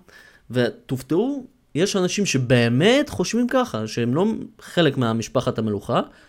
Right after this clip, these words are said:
אבל הם, הם אנשים שמאמינים שיש להם יותר ייחוד משאר האנשים, שזה אידיאולוגיה שטנית. ממש אידיאולוגיה שטנית.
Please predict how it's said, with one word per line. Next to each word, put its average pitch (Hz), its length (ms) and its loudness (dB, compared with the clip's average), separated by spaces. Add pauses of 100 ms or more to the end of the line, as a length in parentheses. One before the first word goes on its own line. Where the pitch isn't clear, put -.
(140)
אבל 113 220 0
הם, 107 180 -2 (1160)
הם - 280 -2 (400)
אנשים 139 480 2
שמאמינים 139 680 0
שיש 135 360 -2
להם 135 180 -2
יותר 120 340 -2 (1160)
ייחוד 147 520 -2 (640)
משאר 113 1000 -2
האנשים, - 380 -4 (760)
שזה 120 580 4
אידיאולוגיה 135 580 6
שטנית. - 680 4 (1120)
ממש 139 300 0
אידיאולוגיה 131 400 0
שטנית. - 360 -10